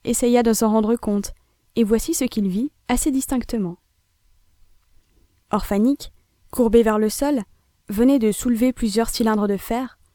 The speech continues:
auxquels il attachait un fil, qui se déroula d'une bobine déposée dans un coin de la chapelle. Et telle était l'attention qu'il apportait à ce travail, qu'il n'eut même pas aperçu le jeune comte,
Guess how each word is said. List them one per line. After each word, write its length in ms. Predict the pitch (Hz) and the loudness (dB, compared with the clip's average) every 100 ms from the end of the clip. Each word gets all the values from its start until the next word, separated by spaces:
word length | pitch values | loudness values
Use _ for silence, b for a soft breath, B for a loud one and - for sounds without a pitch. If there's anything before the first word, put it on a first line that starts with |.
| _ _ - | _ _ -8
auxquels 280 | 220 262 | -2 0
il 100 | 262 | 2
attachait 420 | 233 220 220 247 226 | 0 0 -4 -2 -4
un 80 | |
fil, 380 | 214 - 202 185 - _ _ _ _ | -6 -6 -8 -8 -14 _ _ _ _
qui 160 | - 233 | -6 -2
se 120 | - | 0
déroula 360 | 226 220 247 277 | 2 2 2 2
d'une 200 | 240 214 | 4 4
bobine 360 | 214 208 269 | 2 4 2
déposée 420 | 226 214 202 190 | 2 0 -2 0
dans 200 | 226 214 | -2 -2
un 80 | 190 | -4
coin 200 | 180 208 | -6 -4
de 60 | 202 | -4
la 120 | 196 | -4
chapelle. 500 | 190 214 185 175 180 _ _ _ _ _ _ _ _ _ _ _ _ | -6 -8 -8 -8 -10 _ _ _ _ _ _ _ _ _ _ _ _
Et 180 | 202 196 | -4 -2
telle 200 | 240 233 | 0 0
était 180 | 220 | 2
l'attention 460 | 202 - 220 - 285 | 2 2 -2 0 -2
qu'il 180 | - 214 | 0 -2
apportait 340 | 202 202 - | -2 -4 -2
à 60 | 220 | -2
ce 100 | - | -4
travail, 480 | - 202 240 285 208 _ _ _ | -6 -6 -4 -4 -6 _ _ _
qu'il 180 | - 240 | 0 6
n'eut 120 | 226 | 8
même 240 | 226 220 214 | 8 6 4
pas 160 | 220 - | 0 -4
aperçu 400 | 214 220 202 240 | -2 -2 -2 0
le 100 | 208 | 0
jeune 220 | 196 196 | 0 -2
comte, 340 | - 240 269 | -2 -4 -4